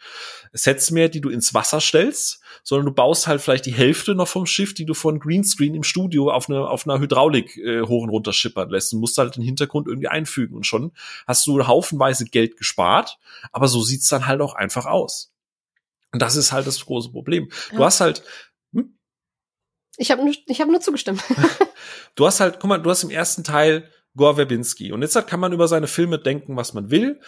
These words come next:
Speaker 1: aber der Typ kommt aus der <clears throat> Musikfilmbranche. Wir hatten's ja, äh, René, ne, bei Thema Michael Bay da drüber. Das heißt, gerade wenn du Musikfilme drehst und nur drei Minuten hab, hast, um eine Story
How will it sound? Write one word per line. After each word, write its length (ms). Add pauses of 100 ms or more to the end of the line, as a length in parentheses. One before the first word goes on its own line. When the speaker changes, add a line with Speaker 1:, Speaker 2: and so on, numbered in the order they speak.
(180)
Speaker 1:
aber 160
der 160
Typ 240
kommt 420
aus 380
der 500
<clears throat> 40
Musikfilmbranche. 1300
Wir 80
hatten's 320
ja, 280
äh, 500
René, 300
ne, 120
bei 200
Thema 300
Michael 300
Bay 160
da 120
drüber. 260
Das 160
heißt, 560
gerade 300
wenn 120
du 40
Musikfilme 640
drehst 360
und 100
nur 140
drei 300
Minuten 500
hab, 260
hast, 360
um 180
eine 100
Story 480